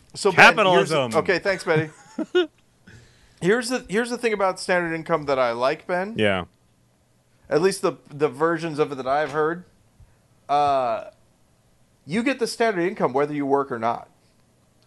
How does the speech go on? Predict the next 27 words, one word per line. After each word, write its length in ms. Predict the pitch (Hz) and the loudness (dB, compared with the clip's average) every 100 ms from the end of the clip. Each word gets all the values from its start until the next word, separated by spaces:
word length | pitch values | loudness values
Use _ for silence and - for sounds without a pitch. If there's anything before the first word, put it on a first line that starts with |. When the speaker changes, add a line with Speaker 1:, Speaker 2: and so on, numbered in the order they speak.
| - | -2
Speaker 1:
But 160 | 170 196 | 0 0
you 80 | 185 | -4
still 280 | - 254 | -2 -2
get 240 | 151 180 185 | 0 0 0
it 120 | 120 | -4
if 120 | 101 | -8
you 80 | 120 | -8
work. 340 | 120 127 - _ _ | -4 -4 -6 _ _
Speaker 2:
Yeah. 200 | 143 110 - _ _ _ _ _ _ _ _ _ _ _ _ - | 0 0 -2 _ _ _ _ _ _ _ _ _ _ _ _ 2
I 100 | 185 | 2
think, 280 | 277 277 - - _ _ _ - | 2 -4 -8 -20 _ _ _ -2
I 160 | 170 170 | 2 2
Speaker 1:
Uh, 80 | |
Speaker 2:
think 120 | 254 247 | 2 -2
a 60 | |
standard 440 | 226 - 208 208 190 | -2 0 2 2 0
income 460 | 185 180 175 165 - | -2 -2 -2 -2 -2
only 440 | 147 156 196 190 190 | 0 2 2 -2 -4
works 840 | 165 143 139 101 - - - - _ - | 0 2 2 0 -6 -10 -10 -14 _ -2
if, 460 | 131 123 - - - | 0 2 -2 -12 -4
uh, 680 | 123 120 117 113 110 107 110 - | 2 2 4 2 2 2 0 -4
if 180 | 131 - _ _ _ _ _ _ _ _ _ _ - | -6 -8 _ _ _ _ _ _ _ _ _ _ -2
it 200 | 151 143 143 | 0 2 0
is 200 | 131 120 | -2 0
a 120 | 123 | -2
livable 680 | 117 117 139 139 120 117 107 | -2 0 0 0 0 -2 0
wage. 680 | 107 107 85 78 76 - | 0 0 -4 -12 -18 -20